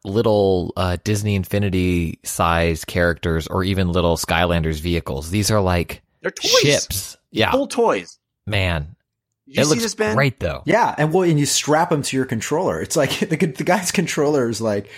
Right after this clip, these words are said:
Speaker 3: I saw them demoing it on an Xbox controller, and it was like this giant spaceship literally just, like, connected to this <laughs> controller.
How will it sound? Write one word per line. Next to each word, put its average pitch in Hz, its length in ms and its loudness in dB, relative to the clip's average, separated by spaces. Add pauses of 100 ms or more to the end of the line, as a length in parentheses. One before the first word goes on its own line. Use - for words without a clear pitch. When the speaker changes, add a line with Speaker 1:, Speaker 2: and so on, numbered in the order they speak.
(300)
Speaker 3:
I 139 100 2
saw 175 220 2
them 147 180 2
demoing 135 360 2
it 113 80 0
on 110 100 2
an 104 120 0
Xbox - 580 -4
controller, 104 520 0
and 101 80 -4
it - 60 -12
was 135 160 -4
like 117 220 -2
this 127 180 -4
giant 135 460 0
spaceship 131 580 -2
literally 127 540 0
just, 104 180 -6
like, 110 160 -4
connected 127 720 -4
to - 160 -2
this 170 260 -2
<laughs> - 100 -4
controller. 202 800 -2